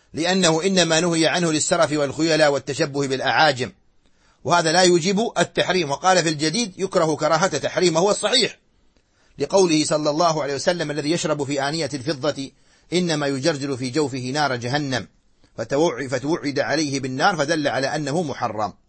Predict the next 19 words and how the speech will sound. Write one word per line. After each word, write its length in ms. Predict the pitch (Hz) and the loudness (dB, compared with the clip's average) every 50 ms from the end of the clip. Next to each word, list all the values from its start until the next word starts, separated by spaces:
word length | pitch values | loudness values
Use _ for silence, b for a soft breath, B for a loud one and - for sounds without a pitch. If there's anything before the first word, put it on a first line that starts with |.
| _ _ _ _ _ _ _ _ _ _ _ _ _ _ _ _ _ _ _ _ _ _ _ _ _ _ _ _ _ _ _ - | _ _ _ _ _ _ _ _ _ _ _ _ _ _ _ _ _ _ _ _ _ _ _ _ _ _ _ _ _ _ _ -6
يقول: 240 | 135 147 151 202 208 | -4 0 2 4 4
"وكذلك"، 520 | 202 196 196 208 208 240 226 214 202 - | 4 4 4 4 4 4 4 2 2 4
يقول 240 | 190 185 170 160 180 | 4 2 2 2 -2
ابن 120 | 175 165 160 | -2 -2 0
تيمية: 300 | 170 170 185 208 214 196 | 0 0 2 2 2 2
"وكذلك 500 | 180 156 175 185 214 214 208 202 185 185 | 2 2 2 2 2 2 2 2 2 2
قوله 460 | 175 - 208 220 202 190 175 170 170 | 2 2 2 4 4 4 4 2 0
صلى 240 | - 175 170 170 170 | -2 -2 -2 0 0
الله 360 | 165 170 185 190 185 170 156 | 0 2 4 4 4 4 2
عليه 120 | 151 160 | 0 -2
وسلم: 340 | 156 - 202 208 196 180 165 | -2 -2 -2 -2 -2 -4 -4
'إذا 120 | 160 165 | -4 -4
التقى 300 | 156 135 - 208 - - | -4 -2 -2 -2 -2 -2
المسلمان 580 | 175 170 160 147 - 156 160 175 190 190 175 160 | -4 -4 -4 -6 -6 -6 -4 -2 -2 -2 -4 -6
بسيفيهما 680 | 151 131 160 151 131 160 156 147 139 185 196 185 170 151 | -6 -6 -6 -6 -6 -6 -6 -4 -4 -4 -2 -2 -2 0
فالقاتل 540 | 151 151 147 - - 196 190 180 - 175 | 0 -2 -2 0 2 2 2 2 2 0
والمقتول 560 | 165 160 165 165 156 147 - - 185 175 160 139 | -2 -2 -2 -4 -6 -6 -6 -6 -4 -4 -4 -4
في 60 | 156 | -4
النار'، 360 | 151 160 185 208 196 156 | -4 -2 0 0 0 0